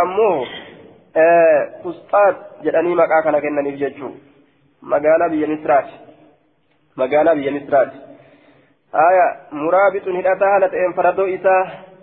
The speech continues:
wanni farda hidhataniif aduwwii kana ofirraa eeguudhaaf jechuu. Bikka jogola hulaa Alyuunititti. Aya, qaala Abu Daawuda, حصن أليون بالفسطاط على جبل.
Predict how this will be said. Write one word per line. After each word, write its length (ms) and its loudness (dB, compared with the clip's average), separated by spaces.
wanni 260 0
farda 280 0
hidhataniif 500 0
aduwwii 440 -2
kana 160 -2
ofirraa 340 0
eeguudhaaf 520 0
jechuu. 360 -4
Bikka 260 -4
jogola 520 0
hulaa 600 2
Alyuunititti. 800 -2
Aya, 400 2
qaala 340 2
Abu 280 -4
Daawuda, 720 0
حصن 340 0
أليون 480 -2
بالفسطاط 640 -2
على 300 2
جبل. 500 -4